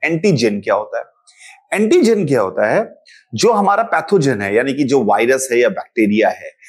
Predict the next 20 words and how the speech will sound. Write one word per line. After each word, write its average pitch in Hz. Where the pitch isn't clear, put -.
जिसके 135
कारण 156
ये 156
नया 131
वाली 127
बीमी-, 113
बीमारी 110
जैसे 110
स्मॉल 117
पॉक्स -
हो 107
रही 90
है, 73
इस, -
इस 220
बीमारी 110
को, 107
इस 120
बीमारी 101
के, 120